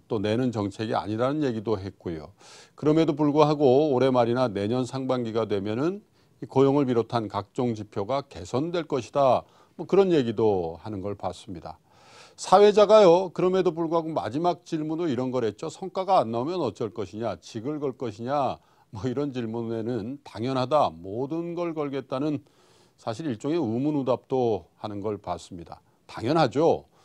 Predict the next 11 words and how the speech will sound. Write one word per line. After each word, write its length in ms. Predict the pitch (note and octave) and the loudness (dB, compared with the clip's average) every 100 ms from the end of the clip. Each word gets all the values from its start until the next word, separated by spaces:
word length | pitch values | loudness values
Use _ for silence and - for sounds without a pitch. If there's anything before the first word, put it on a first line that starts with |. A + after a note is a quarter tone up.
| _ _ | _ _
청와대 360 | - D#3+ E3 | -2 0 0
참모가 680 | - D3+ D3+ D#3+ D3 B2+ E3 E3+ | -2 -4 -2 4 4 6 2 -4
본인의 580 | - C3 C#3+ D3 C#3+ A#2 - _ | -6 -2 0 2 2 0 -8 _
주도하에 500 | - A2+ C3 B2+ B2 | -12 -2 4 4 4
어떤 320 | G#2 - A2 | 0 -4 -6
정책을 420 | G2+ G2 - G2+ | -6 -8 -6 -6
썼는데 760 | G2+ C#3 A#2 F#2 F2 A#2 G2+ D#2+ _ _ _ _ | -4 -6 -6 -8 -6 -4 -4 -6 _ _ _ _
그것이 340 | - G#2 B2+ | -4 -4 -4
성과가 440 | C3+ D3 E3 D#3+ C#3+ | -6 -8 -4 0 0
없거나 360 | G2+ G#2 A#2+ | 0 -4 -6
실패했다면 1040 | B2 E3+ E3+ F3 D#3 - F#2+ F2 C3+ D3 | -6 -12 -6 -4 -4 -4 -6 -4 -6 -6